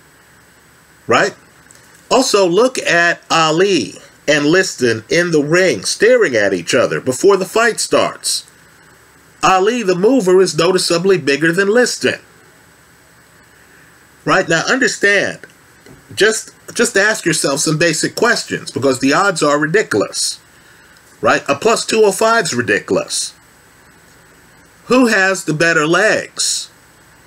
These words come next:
Folks, that's gonna leap off the page at you. The minute you look at the Gassiev-Usyk fight,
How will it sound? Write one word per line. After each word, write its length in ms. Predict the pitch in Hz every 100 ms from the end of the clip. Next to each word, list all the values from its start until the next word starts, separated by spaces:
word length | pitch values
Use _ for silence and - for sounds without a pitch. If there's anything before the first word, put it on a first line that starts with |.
| - _ -
Folks, 580 | - 208 214 - - - - - - -
that's 300 | 160 214 233
gonna 460 | - 185 165 156 135 113
leap 440 | 143 196 196 - -
off 420 | 151 147 143 - 151
the 120 | 165
page 680 | - - 247 269 226 - -
at 240 | 117 101 -
you. 300 | 117 101 - - - - - - - - - - - - - - - - - - - - - -
The 100 | 123
minute 400 | 143 202 226 -
you 100 | 170
look 420 | 156 156 160 -
at 300 | 120 127 127
the 340 | - 151 151 151 _ _ - - - _ _ _ _ -
Gassiev-Usyk 1400 | 202 247 - - 110 76 - - 180 254 - 123 -
fight, 360 | - 123 92 -